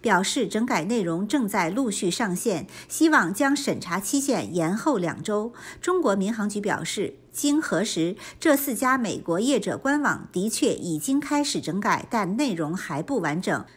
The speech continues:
中国民航局将密切关注，并视情决定是否启动相应民航管理程序。中方这项要求稍早除了引起台湾朝野反弹之外，美国国务院一名不愿具名的官员日前也表示，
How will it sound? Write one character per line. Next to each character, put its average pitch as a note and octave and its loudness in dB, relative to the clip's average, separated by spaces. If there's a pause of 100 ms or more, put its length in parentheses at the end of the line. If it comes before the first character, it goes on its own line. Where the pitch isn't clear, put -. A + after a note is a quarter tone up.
(160)
中 F4 2
国 G#3 2
民 G#3+ 0
航 A3 -2
局 F#3+ -2
将 C4+ 2
密 D4+ 4
切 F#3+ -2
关 B3+ -2
注， A#3 0
并 A#3+ 0
视 D4+ 2
情 F#3 0
决 F3+ 0
定 F#3 -4
是 C#4 -2
否 G3+ 0
启 F#3 0
动 G3 0
相 D4+ 2
应 B3+ 2
民 E3+ 0
航 G3 -2
管 F3+ 0
理 G3+ -2
程 D#3+ -2
序。 F#3 -2 (380)
中 E4+ 4
方 E4 6
这 D#4+ 4
项 F#3+ 0
要 A#3 2
求 F#3 -4
稍 D#4+ 4
早 D#3+ 2
除 - -2
了 A#3+ 0
引 F#3+ 0
起 - -4
台 G3 -2
湾 D#4 2
朝 F#3+ -2
野 F#3+ 0
反 D#3+ -6
弹 E3+ -6
之 C4+ -2
外， G3+ 0 (300)
美 A3 2
国 B3+ 2
国 G#3+ 0
务 C4 2
院 D4+ 4
一 A#3+ 0
名 G3 0
不 G3 -2
愿 B3 2
具 C4+ 0
名 F3 0
的 G#3 -2
官 B3 -2
员 F3 0
日 B3 -2
前 F#3 -2
也 F#3+ 2
表 G3+ 0
示， F3+ -2